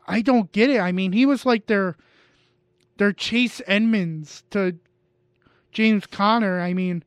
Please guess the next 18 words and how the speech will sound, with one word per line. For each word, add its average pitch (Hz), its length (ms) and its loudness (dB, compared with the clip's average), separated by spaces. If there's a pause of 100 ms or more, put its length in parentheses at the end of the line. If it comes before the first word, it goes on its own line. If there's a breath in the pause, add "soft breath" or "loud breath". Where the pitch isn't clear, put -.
(680)
it 240 100 4
was 247 200 4
very, 185 680 0
it, 240 220 -4
it's 262 260 -4
very 220 360 2
odd. 202 200 2
Even 262 260 2
Sal 247 340 2
Capaccio 185 800 -4
is 156 80 -10
surprised 170 640 -6
by 165 180 -4
this. 165 260 -6
He's 208 160 -4
like, 208 260 -2 (880 soft breath)
"That's 392 220 4
interesting 214 720 0